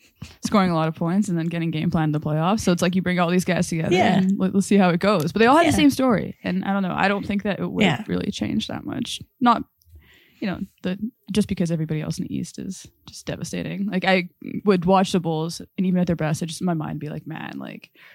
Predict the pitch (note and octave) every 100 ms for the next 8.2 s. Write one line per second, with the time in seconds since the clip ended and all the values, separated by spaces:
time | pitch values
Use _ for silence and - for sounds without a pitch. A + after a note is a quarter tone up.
0 | - - _ _ - G3 G3 F#3+ F#3+ F#3+
1 | F#3 F3 F3 E3+ D#3+ E3 F3 - - -
2 | _ _ _ _ _ G3+ F3+ F3 E3 E3
3 | E3 E3 E3+ - F3 E3+ E3+ F3+ E3+ D#3
4 | E3+ E3 D#3 E3 - G#3 G3+ E3+ D#3 D3+
5 | - D#3 D#3 D#3 D3+ D#3 F#3+ G3+ E3 E3
6 | C#3+ - C#3+ D3+ _ _ - C#4+ F4 F4+
7 | F4+ F4 G#3+ G3+ G3 G3 F3 F3+ F3 D#3+
8 | D#3+